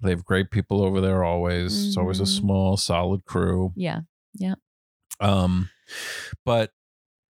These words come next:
Speaker 1: I'm going in our cupboard and I'm like, "Why the fuck do we still have all these wine glasses?"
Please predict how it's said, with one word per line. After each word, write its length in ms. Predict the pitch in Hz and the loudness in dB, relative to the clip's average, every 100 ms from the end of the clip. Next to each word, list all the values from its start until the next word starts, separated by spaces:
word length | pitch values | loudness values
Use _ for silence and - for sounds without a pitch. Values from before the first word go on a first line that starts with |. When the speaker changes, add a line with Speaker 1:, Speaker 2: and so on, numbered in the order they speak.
| - | -2
Speaker 1:
I'm 220 | 101 113 - 117 | 0 0 -2 -2
going 260 | 120 120 113 | 2 2 2
in 120 | 107 | 2
our 160 | 104 | 0
cupboard 640 | 98 110 104 92 85 90 90 _ - | 0 2 4 2 0 -2 -6 _ -4
and 120 | 92 | 0
I'm 120 | 90 | 2
like, 420 | 87 87 87 - - - _ _ _ _ _ _ _ _ _ _ _ | 2 -2 -6 -14 -20 -20 _ _ _ _ _ _ _ _ _ _ _
"Why 380 | 101 92 92 104 | -4 0 4 2
the 140 | 104 | 2
fuck 580 | 90 - - - 90 85 _ | -4 -8 -4 0 0 -2 _
do 80 | - | -6
we 100 | 92 | -4
still 220 | 87 101 | -2 -2
have 200 | 92 87 - | -2 -4 -6
all 240 | 87 87 | -4 -2
these 220 | 92 90 85 | -2 -2 -2
wine 300 | 85 87 90 | -2 -2 -2
glasses?" 640 | 85 78 - - 76 98 | -2 -4 -4 -8 -10 -12